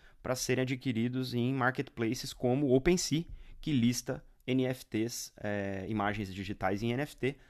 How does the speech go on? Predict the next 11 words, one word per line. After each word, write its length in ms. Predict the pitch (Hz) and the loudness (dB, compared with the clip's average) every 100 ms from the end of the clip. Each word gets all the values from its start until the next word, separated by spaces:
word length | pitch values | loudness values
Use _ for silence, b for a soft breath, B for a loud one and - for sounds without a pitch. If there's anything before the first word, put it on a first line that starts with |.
| b b | b b
da 220 | - 123 120 | 0 4 6
rede 360 | 120 123 123 | 6 2 0
do 120 | 117 | -2
Ethereum, 500 | 147 - 131 135 156 156 | -2 -2 2 2 0 -6
e 80 | - | -6
já 140 | 117 123 | -4 -2
tá 160 | - | -2
disponível 540 | 127 - 135 123 123 120 | -4 -2 -4 -2 -2 -2
lá 160 | 117 | -4
pra 160 | 120 123 | -4 -4
você, 520 | 123 127 - 117 127 | -4 -6 -4 -2 -4